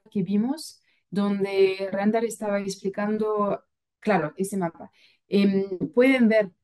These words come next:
que el Serengeti es un parque inmenso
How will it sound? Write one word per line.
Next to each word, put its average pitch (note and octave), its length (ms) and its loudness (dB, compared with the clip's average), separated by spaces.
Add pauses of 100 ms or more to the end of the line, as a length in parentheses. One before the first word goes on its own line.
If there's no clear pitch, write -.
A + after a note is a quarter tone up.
(220)
que G3 140 0
el F3+ 80 -2
Serengeti G#3 720 -2
es F3 160 -10
un F3+ 120 -2
parque F3 540 -6
inmenso G#3 760 -4